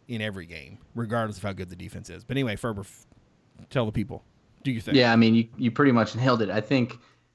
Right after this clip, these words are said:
Speaker 2: I think U V A will win plenty of games on the defensive end, and they've done that in previous years where, like, they've had games where the offense, even with talented players, just hasn't really been working. And they've, they've been able to overcome it with,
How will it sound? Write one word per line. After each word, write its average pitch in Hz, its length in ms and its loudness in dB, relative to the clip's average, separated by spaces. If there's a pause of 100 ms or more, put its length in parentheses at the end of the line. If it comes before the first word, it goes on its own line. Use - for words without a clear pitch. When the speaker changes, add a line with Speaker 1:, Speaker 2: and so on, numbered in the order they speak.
(140)
Speaker 2:
I 131 80 0
think 160 180 2
U 160 100 0
V 160 160 8
A 143 60 8
will 120 240 8
win 139 280 6
plenty 135 300 4
of 120 120 4
games 110 260 2
on 104 100 -2
the 98 80 -2
defensive 101 520 -2
end, 92 460 -2
and 107 140 2
they've 110 160 4
done 123 180 6
that 120 120 6
in 101 100 2
previous 107 480 2
years 104 280 4
where, 101 160 2
like, 98 300 0
they've 123 160 2
had 156 220 4
games 104 300 4
where 87 140 -4
the 82 160 -4
offense, 90 380 -4
even 107 220 -2
with 95 120 -2
talented 98 420 0
players, 98 380 0
just - 160 -10
hasn't 90 300 0
really 90 220 -2
been 85 200 -6
working. 101 360 -2 (560)
And 104 120 6
they've, 98 240 4 (120)
they've 143 260 4
been 123 140 6
able 120 220 4
to 98 40 2
overcome 107 540 2
it 98 100 0
with, 98 240 -4